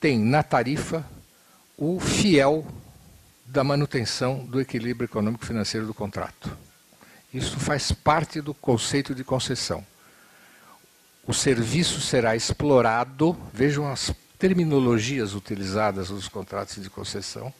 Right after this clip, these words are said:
portanto, já é visto como uma atividade mercantil em si mesma, e, como contrato, sem dúvida, e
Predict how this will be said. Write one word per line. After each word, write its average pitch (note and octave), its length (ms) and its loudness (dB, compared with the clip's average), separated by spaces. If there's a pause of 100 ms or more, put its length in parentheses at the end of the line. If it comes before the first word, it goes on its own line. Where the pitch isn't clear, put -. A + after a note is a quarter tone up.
(420)
portanto, B2 600 -4
já B2 240 4
é C3 100 6
visto B2 340 -2
como A#2+ 240 -2
uma A2 160 2
atividade G#2+ 560 -4
mercantil A#2 800 0
em G2+ 120 2
si - 240 -4
mesma, A#2+ 520 -2 (1000)
e, F3+ 240 8 (440)
como G#2 220 -4
contrato, D3+ 400 -4
sem F3 180 2
dúvida, F#2+ 400 -4 (1000)
e E3+ 280 6